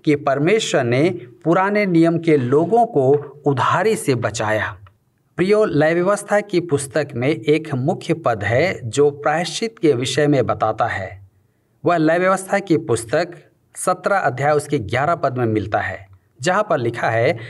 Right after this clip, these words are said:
"क्योंकि शरीर का प्राण लहू में रहता है और उसको मैंने तुम लोगों को वेदी पर चढ़ाने के लिए दिया है कि तुम्हारे प्राणों के लिए प्रायश्चित किया जाए,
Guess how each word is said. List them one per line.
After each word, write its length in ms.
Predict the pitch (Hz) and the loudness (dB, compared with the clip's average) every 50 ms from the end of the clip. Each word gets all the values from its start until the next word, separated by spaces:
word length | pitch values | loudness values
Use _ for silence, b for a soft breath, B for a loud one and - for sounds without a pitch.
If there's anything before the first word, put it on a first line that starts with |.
| B B B B | B B B B
"क्योंकि 480 | - 226 240 247 240 240 - 226 233 226 | -2 0 0 0 0 2 2 2 2 2
शरीर 460 | 214 - - 170 165 185 220 240 233 | 0 0 -2 0 0 2 0 0 -2
का 200 | 226 - 180 170 | -2 -2 -2 -2
प्राण 440 | 165 170 - - 131 131 139 151 156 | -2 -2 -2 0 0 2 2 2 2
लहू 420 | 147 120 107 110 113 120 135 180 | 2 2 2 2 0 0 0 0
में 160 | 185 170 160 - | 2 2 2 2
रहता 300 | 113 101 101 101 113 107 | 0 -2 -4 -2 -4 -2
है 320 | 107 127 139 160 196 B B B B B B B | -2 -2 -2 -2 -4 B B B B B B B
और 240 | - 151 156 160 165 | 2 4 4 4 2
उसको 460 | 160 - 190 196 - - - 220 214 | 0 -2 -4 -4 -4 0 2 2 2
मैंने 320 | 190 180 165 156 156 156 156 | 4 2 2 2 2 2 0
तुम 280 | 156 156 175 170 160 | 0 0 0 2 2
लोगों 400 | 135 120 131 151 170 180 220 240 | 2 4 2 2 2 4 2 2
को 340 | 220 - 131 113 101 - - 113 | 2 2 0 0 0 -2 -6 -6
वेदी 380 | 107 131 156 185 180 226 226 | -2 0 0 2 2 -2 -4
पर 200 | 220 - 175 156 | 0 0 -2 -2
चढ़ाने 520 | - - - 113 113 113 135 160 190 214 208 | -2 -4 -4 -2 -2 0 -2 -2 0 -2 -2
के 160 | 208 165 143 | 0 0 0
लिए 140 | 131 135 127 | 0 0 -2
दिया 300 | 101 - 104 117 127 123 | -4 -4 -2 -2 -2 -2
है 280 | 110 101 90 90 90 b b b b b b b - | -2 -4 -6 -8 -8 b b b b b b b -2
कि 80 | 185 | 0
तुम्हारे 460 | 180 180 - 143 170 160 185 208 226 226 | 0 0 0 0 0 0 2 2 2 0
प्राणों 480 | 226 226 - 151 143 165 196 220 226 | 0 -2 -2 0 0 2 2 2 0
के 220 | 220 226 - 170 151 | 0 0 0 2 2
लिए 200 | 139 135 147 147 | 4 2 2 2
प्रायश्चित 580 | 147 - 127 127 139 139 - - - 170 160 - | 2 0 -2 0 -2 -2 -4 -6 -6 -8 -10 -8
किया 200 | - 127 123 123 | -4 -2 -2 -2
जाए, 480 | 113 - 101 101 101 95 95 - - b | -2 -2 -2 -2 -2 -2 -6 -8 -16 b